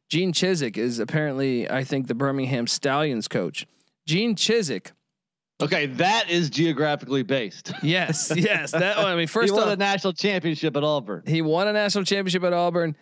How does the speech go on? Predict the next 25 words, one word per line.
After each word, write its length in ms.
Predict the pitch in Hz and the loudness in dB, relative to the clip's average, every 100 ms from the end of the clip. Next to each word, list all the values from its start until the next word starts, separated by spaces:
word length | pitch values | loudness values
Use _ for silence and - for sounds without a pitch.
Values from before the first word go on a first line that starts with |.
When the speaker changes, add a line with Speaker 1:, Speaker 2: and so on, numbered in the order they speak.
| _ _ _ | _ _ _
Speaker 1:
He 140 | 143 | 0
wa-, 220 | 135 135 | 2 2
he, 300 | 139 135 131 123 | 2 2 2 2
uh, 220 | 113 107 | 0 -2
p-, 180 | - - | -6 -6
uh, 140 | 87 | -6
played 420 | - - 151 180 | -6 -2 0 2
at 140 | 165 - | 0 -4
Florida, 560 | - 139 156 170 175 - _ _ _ _ _ _ _ _ | -2 0 2 0 -2 -6 _ _ _ _ _ _ _ _
um, 340 | 131 131 127 117 | -2 0 -2 -4
coached 500 | - 160 180 - 131 | -2 0 0 -2 -2
at, 380 | 151 143 - 147 | 0 -2 -2 0
uh, 420 | 139 131 123 110 | 2 2 0 -2
Clemson, 640 | - - 143 170 - 202 196 - _ _ _ _ | -6 -2 -2 0 0 0 0 -4 _ _ _ _
coached 320 | - 160 151 147 | -2 -2 0 -2
at 100 | 113 | 0
U 160 | 139 | 0
C 280 | 147 127 117 | 0 0 2
F, 320 | 151 190 - | 0 -2 -8
close, 420 | - 139 139 135 - - | -4 0 0 -2 -8 -12
coached 360 | - 160 156 - | -2 -2 -2 -2
at 180 | 127 104 - | -2 -2 -2
Auburn, 420 | 147 165 175 170 | 2 2 0 -2
at 160 | 120 - | -2 -2
Texas, 680 | - 156 - 185 160 - | -2 -2 -2 0 0 -2